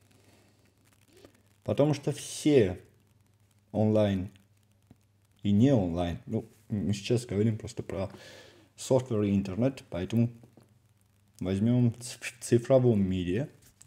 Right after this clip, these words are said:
все с-, лучшие сервисы, созданные людьми во время их студенческого возраста.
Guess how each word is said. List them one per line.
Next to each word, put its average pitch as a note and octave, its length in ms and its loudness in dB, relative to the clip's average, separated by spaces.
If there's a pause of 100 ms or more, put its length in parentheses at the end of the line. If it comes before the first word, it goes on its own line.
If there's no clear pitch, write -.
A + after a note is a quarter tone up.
(160)
все B2+ 640 2
с-, - 400 -18
лучшие A2+ 460 2
сервисы, F#2+ 760 -4 (320)
созданные G#2 580 6
людьми G2 640 0 (1080)
во F#2+ 120 2
время C#3+ 340 0
их - 220 -6
студенческого B2 960 -4 (200)
возраста. D#2+ 640 -8